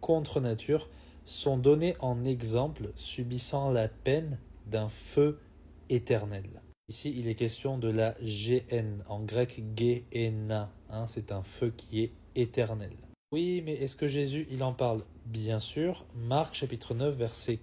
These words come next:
quarante-trois et quarante-quatre. « Si ta main est pour toi une occasion de chute,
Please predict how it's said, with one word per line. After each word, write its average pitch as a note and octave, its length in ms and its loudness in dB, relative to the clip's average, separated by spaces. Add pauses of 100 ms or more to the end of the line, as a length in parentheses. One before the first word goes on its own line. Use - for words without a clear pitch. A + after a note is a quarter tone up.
quarante-trois C3+ 800 2
et A2 60 -8 (120)
quarante-quatre. « A#2+ 800 -4 (200)
Si C3+ 120 -8
ta D#3 160 4
main F#3+ 180 0
est F3 80 0
pour - 220 -4
toi D#3+ 240 6
une A#2+ 160 -4
occasion C3 420 2
de A#2 140 0
chute, - 380 -4